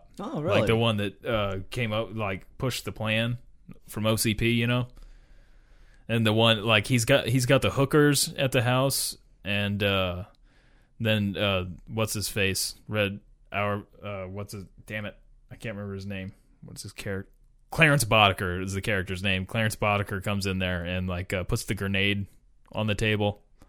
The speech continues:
Speaker 2: You remember that scene? It blows up the house.
Speaker 1: Uh,
Speaker 2: Kills Bob Morton. <laughs>
Speaker 1: probably. I'd have to see it.
Speaker 2: Oh.
Speaker 1: So, no, I don't. <laughs>
Speaker 2: But he died at sixty-one. Died of cancer.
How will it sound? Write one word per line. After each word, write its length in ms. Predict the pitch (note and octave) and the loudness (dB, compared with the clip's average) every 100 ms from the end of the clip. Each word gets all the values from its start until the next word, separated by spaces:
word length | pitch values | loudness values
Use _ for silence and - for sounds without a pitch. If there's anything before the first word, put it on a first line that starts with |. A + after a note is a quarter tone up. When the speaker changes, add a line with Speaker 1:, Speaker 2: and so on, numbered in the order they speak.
| _ _ _ - - | _ _ _ -20 -6
Speaker 2:
You 100 | G2+ | -2
remember 220 | G2+ G2+ | 0 2
that 140 | G#2 G2 | 0 0
scene? 300 | A2 G#2 F#2 - - _ - - | 0 -2 -4 -12 -20 _ -16 -14
It 140 | - | -10
blows 320 | G2+ G#2 F#2+ | -6 -2 0
up 120 | G2 F#2 | 0 -2
the 80 | G2 | -2
house. 400 | F#2+ F#2+ - - - - - | 0 -2 -4 -10 -20 -16 -8
Speaker 1:
Uh, 460 | C#3 D3 D3+ D3 - - - - - - | -2 0 0 0 -4 -12 -20 -20 -16 -6
Speaker 2:
Kills 220 | G2 F2+ | -4 -2
Bob 240 | G2+ F#2 F#2 | 0 0 0
Morton. 320 | F#2 D#2+ F#2 - - - - | -4 -4 -8 -10 -20 -16 -2
<laughs> 440 | C#3+ - - - - | 0 -2 -16 -20 -8
Speaker 1:
probably. 640 | C3 A#2 G#2+ G#2+ G#2+ G#2 - - - - B2 - - - - | -4 -4 -4 -8 -8 -10 -16 -20 -20 -18 -18 -18 -20 -20 -18
I'd 100 | A2 | -16
have 120 | G#2 - | -16 -18
to 80 | - | -20
see 140 | - - | -20 -18
it. 220 | - F#2 - | -16 -18 -16
Speaker 2:
Oh. 180 | G2 F#2+ | -10 -8
Speaker 1:
So, 120 | F#2 | -4
no, 180 | A2+ A2 | -4 -2
I 100 | F#2 | -4
don't. 260 | F#2+ F#2+ - | -6 -8 -2
<laughs> 40 | - - - - - - - - - | 0 0 0 -4 -4 -12 -10 -14 -6
Speaker 2:
But 100 | G#2+ | -4
he 100 | A#2+ | 0
died 280 | A#2 A#2 | 0 0
at 80 | G2 | -2
sixty-one. 560 | - A#2 A#2 G2+ G#2 G2+ - | -6 -8 -8 -8 -8 -12 -10
Died 180 | - A#2 | -2 -2
of 80 | G#2 | -2
cancer. 480 | - A2 A#2+ G2 | -4 -4 -4 -8